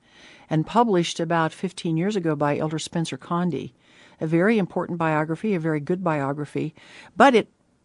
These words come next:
it left out the last fifteen years of his life. So there was that issue. And, um, and so when we tried to figure out, well, what could this be? The more I looked at episodes in his life, it just felt to me as though there are so many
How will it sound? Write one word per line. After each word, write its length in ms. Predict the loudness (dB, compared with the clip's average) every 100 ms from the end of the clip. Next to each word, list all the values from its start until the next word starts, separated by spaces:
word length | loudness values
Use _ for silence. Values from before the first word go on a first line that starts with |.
| _ _ _ _ _ 0
it 160 | 2
left 360 | 6 4 4 4
out 320 | 4 4 2 0
the 100 | 4
last 340 | 6 4 2
fifteen 540 | -2 -4 -2 0 4 4
years 240 | 4 2
of 80 | 0
his 200 | 0 2
life. 280 | 6 6 6
So 160 | 0
there 160 | 2 4
was 160 | 2 2
that 280 | 4 6 4
issue. 560 | 2 -2 -6 -6 -8 -10 -20 -20 -20 -20 -20 -20 _ -8
And, 420 | 0 2 2 4
um, 360 | 4 4 2 -2 _ _ _ -2
and 100 | 2
so 100 | 4
when 180 | 6 6
we 80 | 4
tried 260 | 4 2
to 80 | 2
figure 240 | 0 2
out, 120 | 2 0
well, 160 | -2
what 280 | 0 0 -2
could 220 | -2 0
this 220 | 0 -2
be? 540 | -2 0 2 2 0 -4 _ _ _ _ _ _
The 60 | 0
more 280 | 4 6 6
I 160 | 4
looked 300 | 4 0 0
at 100 | -4 -2
episodes 520 | -2 -2 0 0 2
in 100 | 0
his 160 | 0
life, 380 | 0 2 2 0
it 100 | -6
just 280 | -4 -4 -2
felt 280 | 0 0 0
to 120 | -2
me 120 | 0 0
as 160 | -2
though 240 | -2 0 0
there 180 | -2 -2
are 100 | -4
so 220 | -2 0
many 300 | 2 0